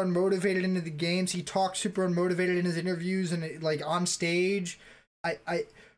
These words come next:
I don't understand why this player was put back in after basically being dropped for one game, because he was out the first weekend 'cause he was sick. And he,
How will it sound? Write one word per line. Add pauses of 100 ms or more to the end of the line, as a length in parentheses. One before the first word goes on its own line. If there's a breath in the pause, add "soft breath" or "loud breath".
(120)
I
don't
understand
why
this
player (120)
was
put
back
in (560)
after (340)
basically
being (140)
dropped
for
one
game,
because
he
was
out
the
first
weekend
'cause
he
was
sick. (380 soft breath)
And
he,